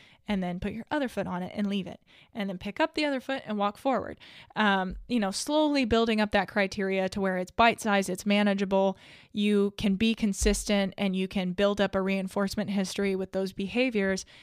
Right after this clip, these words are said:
and really help encourage the horse along the right way.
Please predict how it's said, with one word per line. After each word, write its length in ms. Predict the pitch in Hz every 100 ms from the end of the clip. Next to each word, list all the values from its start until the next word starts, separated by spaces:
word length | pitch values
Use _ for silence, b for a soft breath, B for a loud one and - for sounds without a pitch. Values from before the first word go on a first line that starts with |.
| B B
and 320 | 214 196 196
really 220 | 214 220
help 260 | 208 202 190
encourage 580 | 196 - 196 196 185 -
the 120 | 196
horse 360 | 190 185 185 -
along 460 | 196 180 180 185 185
the 100 | 180
right 260 | 175 -
way. 300 | 180 170 190